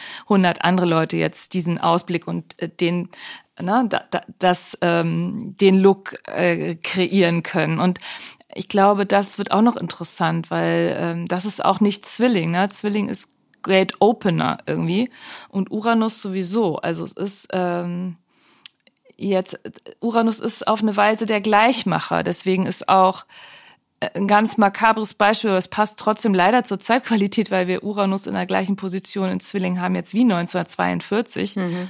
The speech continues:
Speaker 1: Und das war bei den massiven Bombardierungen von Zivilbevölkerung in, in
Speaker 2: Mhm.
Speaker 1: so, in England, aber auch in Deutschland begann das, glaube ich, damals, zweiundvierzig, glaube ich, waren die ersten Luftangriffe auch auf Deutschland.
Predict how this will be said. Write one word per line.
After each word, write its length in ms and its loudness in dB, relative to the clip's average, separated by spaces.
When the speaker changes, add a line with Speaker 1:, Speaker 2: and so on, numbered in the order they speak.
Speaker 1:
Und 80 -4
das 240 -4
war 380 4
bei 100 -6
den 200 -2
massiven 540 2
Bombardierungen 680 2
von 220 -2
Zivilbevölkerung 920 -4
in, 260 -4
in 140 -6
Speaker 2:
Mhm. 40 -6
Speaker 1:
so, 200 -12
in 140 -2
England, 360 2
aber 240 0
auch 160 2
in 80 -4
Deutschland 400 -2
begann 300 -6
das, 200 -8
glaube 220 -2
ich, 200 -12
damals, 580 -2
zweiundvierzig, 720 -6
glaube 240 -6
ich, 160 -16
waren 160 -2
die 100 -8
ersten 300 -6
Luftangriffe 580 -10
auch 80 -18
auf 100 -14
Deutschland. 420 -8